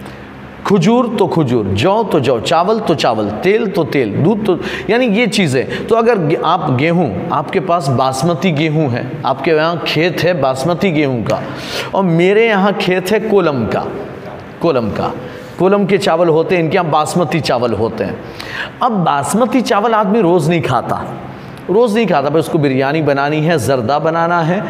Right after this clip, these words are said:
تو پھر وہ باسمتی چاول کا استعمال کرتا ہے۔ روز کھانے کے لیے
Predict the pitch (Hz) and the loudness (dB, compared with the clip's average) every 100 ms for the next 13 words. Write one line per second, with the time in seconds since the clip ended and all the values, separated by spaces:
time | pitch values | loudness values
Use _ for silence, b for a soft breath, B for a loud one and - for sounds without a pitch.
0 | B B - - 240 254 240 214 214 214 | B B -4 0 2 2 4 2 0 2
1 | 202 202 196 196 175 180 175 135 151 131 | 0 2 0 2 2 2 0 0 0 0
2 | 127 127 123 135 131 B B 131 143 220 | 0 0 0 0 -2 B B 2 4 4
3 | 254 - 214 220 220 220 196 190 208 | 2 0 0 2 2 2 2 2 2